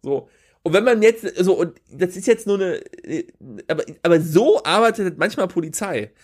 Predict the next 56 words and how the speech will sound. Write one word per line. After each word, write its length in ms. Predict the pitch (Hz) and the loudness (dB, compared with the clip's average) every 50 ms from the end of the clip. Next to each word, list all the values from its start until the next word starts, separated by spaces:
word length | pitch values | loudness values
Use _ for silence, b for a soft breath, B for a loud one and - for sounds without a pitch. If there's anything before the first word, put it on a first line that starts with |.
| b b | b b
Und 120 | - 135 | -2 -2
das 120 | 165 160 185 | -2 -2 -2
ist 100 | 180 - | -4 0
ganz 260 | - 202 359 - - | 2 2 2 2 -2
normal, 320 | 180 151 147 180 214 185 | -2 0 2 2 2 2
die 60 | 147 | 0
Polizei 460 | 143 - 165 165 160 - 196 156 143 147 | -2 -6 -6 -6 -4 -2 -2 0 0 0
will 80 | 214 | 0
das 160 | 294 240 - | 0 0 0
ja 80 | - 113 | 0 -4
nicht, 160 | 117 123 123 | -4 0 2
da 100 | 135 123 123 | 2 2 2
sitzen 240 | 127 180 - - - | -2 -6 -6 0 0
ja 60 | 156 | 0
nicht 180 | 156 156 160 - | 0 0 -2 -2
zwanzig, 420 | - 147 165 185 - 190 175 - b b b b b b b b | 0 0 0 0 -2 -6 -6 -8 b b b b b b b b
der 80 | - 120 | -4 -2
ist 80 | 127 - | -2 -2
sofort 300 | 151 - 160 160 170 165 | -2 2 2 2 4 2
in 80 | 151 | 0
den 60 | 131 | -2
Innendienst 260 | 135 170 165 180 175 - | -2 -2 -2 -4 -2 -2
versetzt 320 | 175 160 160 165 165 - | 0 2 0 0 0 2
worden, 160 | 151 156 156 | 0 0 0
wenn 80 | 156 147 | 0 -4
man 120 | 151 143 | -4 -2
der 120 | 139 143 - | -4 -4 -2
Zeitung 280 | - 151 151 160 143 | -2 -2 -2 -2 -4
glauben 220 | 127 131 131 135 135 | -2 -2 -2 0 0
darf, 140 | 131 131 | -2 -2
Pfiff, 140 | - 156 139 | -2 -6 -4
Paff, 140 | - 123 113 | -4 -4 2
Puff. 200 | - 220 262 - b b b b b b b b b b b _ _ - | 2 0 0 0 b b b b b b b b b b b _ _ 2
Aber 320 | - 175 185 - - - _ _ _ _ _ _ _ - | 4 4 4 4 2 -4 _ _ _ _ _ _ _ -8
so 320 | 170 156 165 220 302 339 - | -2 2 4 4 4 4 2
arbeitet 440 | - 190 220 220 233 269 320 208 240 | 2 2 2 4 4 2 2 2 0
halt 140 | 247 - | -2 -2
manchmal 260 | - - - - 170 170 | -2 -2 0 0 -2 0
Polizei. 420 | 180 165 165 - - 190 196 165 | 0 -2 -4 -2 -4 -4 -4 -4
Und 140 | - 165 151 | -4 -6 -6
sie 180 | 147 165 - | -6 -6 -2
arbeitet 340 | - 208 233 226 208 190 180 | 0 2 2 2 0 0 -2
halt 180 | 180 185 175 - | -2 -2 -2 -2
nicht 280 | 196 262 - - - | -4 -4 -4 -6 -4
nur 300 | - 175 196 226 233 214 | -2 2 2 2 2 2
bei 200 | 190 143 147 143 | 2 2 2 4
Ordnungswidrigkeiten 1000 | - 147 165 - 208 170 160 147 143 135 147 135 - - 147 131 135 135 - 165 | 2 0 0 0 -2 -4 -2 -4 -4 -6 -6 -8 -6 -4 -4 -4 -4 -4 -8 -10
so, 280 | 147 147 151 170 202 220 | -6 -6 -4 -4 -6 -4
sondern 240 | 170 151 160 175 175 | 0 2 2 2 2
sie 120 | 165 170 | 0 -2
arbeitet 260 | - 180 240 262 240 | -2 0 2 2 2
halt 120 | 214 180 160 | 2 2 0
manchmal 280 | 175 - - - 190 | -2 -2 -2 0 0
halt 160 | 185 196 190 - | 0 0 0 0
auch 180 | - 196 185 | -2 -4 -2
bei 380 | - 175 170 170 180 190 190 | 0 2 4 6 6 4 2